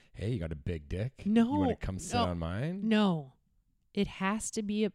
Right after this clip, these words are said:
Speaker 2: do you want six kids or not?
Speaker 1: No.
Speaker 2: Yes, you do.
Speaker 1: <laughs> Hell
Speaker 2: Jesus,
Speaker 1: no.
Speaker 2: Jesus wants us to have
Speaker 1: Like,
Speaker 2: six
Speaker 1: how am I gonna,
Speaker 2: kids.
Speaker 1: how am I gonna feed six kids?
Speaker 2: Can you
Speaker 1: My
Speaker 2: ima-
Speaker 1: nipples would hurt so bad.
Speaker 2: Your nipples would hurt so bad if you were feeding six children.
Speaker 1: Yeah.
Speaker 2: Six
Speaker 1: Six.
Speaker 2: children.
Speaker 1: I'm like, "Ow, get off. One's hard enough."
Speaker 2: She, like, made it. There was another, like, quote in there that she said in the interview where she was like,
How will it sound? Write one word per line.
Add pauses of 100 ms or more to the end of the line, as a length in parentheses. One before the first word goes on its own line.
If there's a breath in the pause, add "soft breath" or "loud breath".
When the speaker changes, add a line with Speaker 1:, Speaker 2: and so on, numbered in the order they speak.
(100)
Speaker 2:
do
you
want
six
kids
or
not? (140)
Speaker 1:
No.
Speaker 2:
Yes, (160)
you
do.
Speaker 1:
<laughs>
Hell
Speaker 2:
Jesus,
Speaker 1:
no.
Speaker 2:
Jesus
wants
us
to
have
Speaker 1:
Like,
Speaker 2:
six
Speaker 1:
how
am
I
gonna,
Speaker 2:
kids.
Speaker 1:
how
am
I
gonna
feed
six
kids?
Speaker 2:
Can
you
Speaker 1:
My
Speaker 2:
ima-
Speaker 1:
nipples
would
hurt
so
bad.
Speaker 2:
Your
nipples
would
hurt
so
bad
if
you
were
feeding
six
children.
Speaker 1:
Yeah.
Speaker 2:
Six
Speaker 1:
Six.
Speaker 2:
children.
Speaker 1:
I'm
like,
"Ow,
get
off.
One's
hard
enough."
Speaker 2:
She,
like,
made
it.
There
was
another,
like,
quote
in
there
that
she
said
in
the
interview
where
she
was
like,